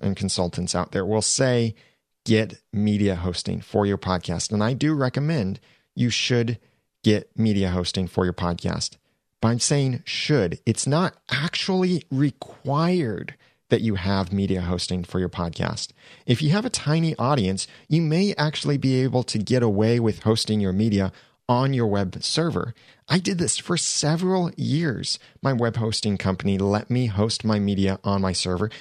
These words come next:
And I still, even though I'm now on a much bigger server, a virtual private server, now I actually have two separate web servers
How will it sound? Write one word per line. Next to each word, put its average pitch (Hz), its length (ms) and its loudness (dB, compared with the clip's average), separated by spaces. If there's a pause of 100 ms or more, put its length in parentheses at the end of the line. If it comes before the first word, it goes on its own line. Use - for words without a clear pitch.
(180)
And 156 140 4
I 160 80 2
still, 175 680 0 (120)
even 143 240 0
though 135 100 2
I'm 117 140 2
now 110 300 2
on 113 120 0
a 110 40 2
much 107 260 -2
bigger 107 220 2
server, 92 380 0
a 90 40 -2
virtual 101 340 -2
private 95 380 -2
server, 92 360 -2 (320)
now 123 180 0
I 117 60 0
actually 104 300 -2
have 92 220 -2
two - 320 0
separate - 400 -4
web 92 200 -2
servers 87 460 -2